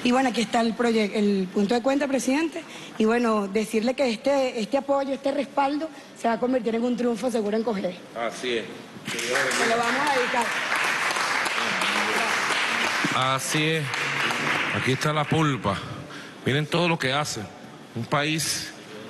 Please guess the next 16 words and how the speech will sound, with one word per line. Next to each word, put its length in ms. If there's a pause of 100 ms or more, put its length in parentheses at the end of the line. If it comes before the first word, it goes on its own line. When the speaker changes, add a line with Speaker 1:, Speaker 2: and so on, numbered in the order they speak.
(320)
Speaker 2:
que 100
trabaja, 560
que 140
trabaja. 400
Ahí 60
está 160
la 100
cesta. 300
Esa 180
ce-, 160
cesta 300
es 80
mía, 240
¿verdad? 260 (1500)
Aquí 260
está. 460